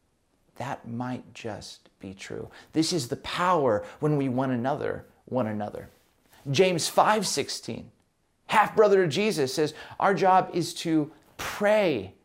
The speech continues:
for one another." To pray for one another. You study the life of Timothy and you recognize that Timothy is where he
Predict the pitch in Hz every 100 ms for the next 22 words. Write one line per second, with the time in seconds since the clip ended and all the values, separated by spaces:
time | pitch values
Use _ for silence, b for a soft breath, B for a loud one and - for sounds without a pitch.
0 | _ _ _ - 120 110 55 104 - -
1 | - _ _ _ _ _ _ _ - -
2 | - - - 196 170 120 B B _ 139
3 | 123 117 110 104 - - _ _ _ _
4 | b b 196 - - 220 185 160 151 180
5 | 185 123 - - 147 196 202 220 220 B
6 | - 180 170 156 202 190 170 143 123 117
7 | B 151 - 220 240 247 175 151 139 127
8 | 120 175 202 196 196 190 185